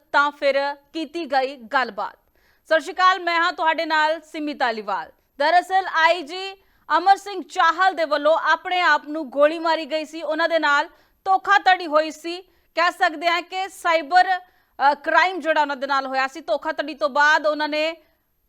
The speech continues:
ਪਰੇਸ਼ਾਨ ਹੋ ਕੇ ਆਪਣੇ ਆਪ ਨੂੰ ਗੋਲੀ ਮਾਰੀ ਸੀ। ਪਰ ਉਸ ਤੋਂ ਬਾਅਦ ਉਹਨਾਂ ਨੂੰ ਤੁਰੰਤ ਕਿਸ ਨੇ ਚੁੱਕਿਆ, ਕਿਸ ਨੇ ਬਚਾਇਆ,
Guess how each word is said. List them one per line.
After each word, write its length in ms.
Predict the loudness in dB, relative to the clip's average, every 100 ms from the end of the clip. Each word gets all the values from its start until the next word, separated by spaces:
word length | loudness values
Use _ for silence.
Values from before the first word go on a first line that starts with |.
| _ _
ਪਰੇਸ਼ਾਨ 560 | 0 0 0 0 2 2
ਹੋ 120 | -2
ਕੇ 120 | 0
ਆਪਣੇ 340 | 0 0 -2 -4
ਆਪ 140 | -2
ਨੂੰ 180 | -4 -2
ਗੋਲੀ 240 | 0 0
ਮਾਰੀ 280 | 2 0 0
ਸੀ। 200 | -8 -12
ਪਰ 280 | -2 2 2 2
ਉਸ 80 | -2
ਤੋਂ 240 | 2 2 4
ਬਾਅਦ 380 | 6 4 2
ਉਹਨਾਂ 540 | -4 -8 -6 -2 0 0
ਨੂੰ 180 | -2 -8
ਤੁਰੰਤ 500 | -2 2 2 2 -6
ਕਿਸ 460 | -6 -8 -8 -6
ਨੇ 160 | -6 -6
ਚੁੱਕਿਆ, 480 | -8 -8 -4 -6 -8 _ _ _ -8
ਕਿਸ 220 | -8 -6
ਨੇ 160 | -4 0
ਬਚਾਇਆ, 640 | 0 2 2 4 2